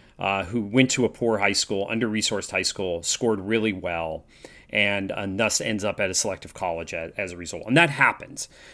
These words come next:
Now, people who don't like testing say it's overstated.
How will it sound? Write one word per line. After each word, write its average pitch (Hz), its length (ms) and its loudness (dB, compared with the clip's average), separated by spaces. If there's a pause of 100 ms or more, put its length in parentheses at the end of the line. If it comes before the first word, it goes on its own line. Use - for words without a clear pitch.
Now, 120 160 8
people 165 320 6
who 127 80 8
don't 143 180 10
like 117 160 4
testing 110 440 0
say 98 340 2
it's 95 220 -6
overstated. 101 800 0